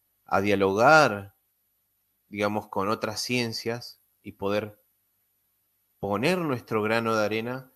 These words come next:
ante la sociedad, ante los inconvenientes que, que suceden, ¿no? O sea, tendríamos que estudiar la metafísica, la, la,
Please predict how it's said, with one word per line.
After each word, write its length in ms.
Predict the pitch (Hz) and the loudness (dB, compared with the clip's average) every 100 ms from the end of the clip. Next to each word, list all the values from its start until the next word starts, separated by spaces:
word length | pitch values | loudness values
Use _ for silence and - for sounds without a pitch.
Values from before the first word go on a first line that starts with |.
| _ _ _ | _ _ _
ante 380 | 92 101 98 95 | -6 -6 -6 -6
la 140 | 87 | -6
sociedad, 540 | - 92 - 95 107 110 | -8 -14 -8 -4 0 -2
ante 220 | 98 90 | -4 -8
los 320 | 87 - - _ _ | -8 -12 -20 _ _
inconvenientes 720 | 98 90 87 90 98 101 95 | -14 -10 -8 -6 -4 -4 -8
que, 140 | - _ _ _ _ _ _ | -12 _ _ _ _ _ _
que 140 | - | -18
suceden, 560 | 82 90 - 117 95 85 | -14 -10 0 2 2 -4
¿no? 200 | 92 104 _ _ _ _ _ _ _ - - - _ | -12 -14 _ _ _ _ _ _ _ -20 -20 -20 _
O 80 | - | 4
sea, 200 | 107 98 | 4 6
tendríamos 420 | 101 113 113 107 | 6 8 8 4
que 60 | |
estudiar 340 | 101 104 107 107 | -2 0 4 4
la 340 | 98 92 95 | 2 -2 -4
metafísica, 920 | 90 87 - 143 160 156 143 131 123 107 | -4 -8 0 6 8 8 4 -2 0 2
la, 260 | 98 90 | 0 -2
la, 360 | 90 87 85 - | -8 -10 -10 -16